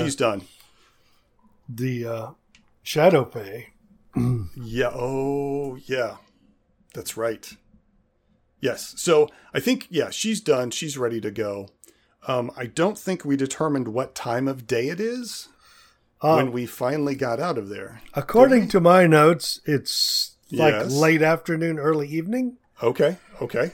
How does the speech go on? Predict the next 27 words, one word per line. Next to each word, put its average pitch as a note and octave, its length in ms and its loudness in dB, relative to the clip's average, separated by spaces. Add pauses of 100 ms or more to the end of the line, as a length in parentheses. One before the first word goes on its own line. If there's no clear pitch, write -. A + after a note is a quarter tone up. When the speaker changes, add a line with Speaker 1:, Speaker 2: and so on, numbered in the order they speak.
Speaker 1:
Okay. D3 240 2
Perfect. - 480 -8 (380)
So, B2+ 560 2 (920)
as D3 240 0
players, D#3 720 -4 (280)
we're C#3+ 100 -2
not F3+ 80 -2
gonna G3+ 140 2
worry E3 180 2
about D3 180 0
what C3 160 -4
the, A#2+ 140 0
what, - 260 -8 (140)
we're C#3 100 -2
not D3 140 -2
gonna E3+ 140 -2
worry E3+ 100 0
about D3 160 -2
the C#3+ 80 -2
G B2 200 -6
M A#2 120 -4
side A2+ 260 -4
of G#2+ 80 -4
this, - 340 -4 (540)
but A#2+ 160 -2
as A2+ 300 -8
players, G3+ 720 -4